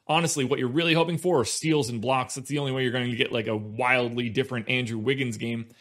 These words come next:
He's normally a point nine seven fantasy point per minute guy. I'm well below that. This is a massive pace down spot against the Knicks. The Warriors are the fastest team in the league. They're losing five possessions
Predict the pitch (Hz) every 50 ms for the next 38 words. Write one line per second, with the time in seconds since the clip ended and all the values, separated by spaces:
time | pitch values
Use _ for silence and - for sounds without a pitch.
0 | _ _ _ - _ _ _ - 170 147 147 175 190 202 220 220 220 214 - -
1 | 202 208 202 175 185 190 190 185 170 190 185 180 185 175 175 185 180 180 170 190
2 | 180 135 165 170 175 175 180 180 156 135 135 131 131 123 127 139 139 - - -
3 | _ _ - 143 147 170 175 175 - - - - 117 113 123 147 165 190 202 190
4 | 208 202 185 170 160 170 165 143 127 123 131 - - 156 151 170 180 170 170 165
5 | 139 127 127 127 135 143 147 - - 175 165 156 156 - - - - 156 151 156
6 | - - 139 120 123 135 139 139 - - 139 135 139 - - 131 117 123 131 139
7 | 139 - - 113 110 120 123 135 139 143 - - - - - - - 139 135 135
8 | 147 170 180 190 202 208 185 - 160 143 131 - - 151 139 147 156 - - 147
9 | - - - 156 156 156 143 135 123 120 131 147 160 160 156 - - _ - 175
10 | 175 196 214 214 170 175 180 156 127 - - - - 139 143 151 156 165 160 -
11 | - 165 147 120 127 131 131 - - 139 123 113 -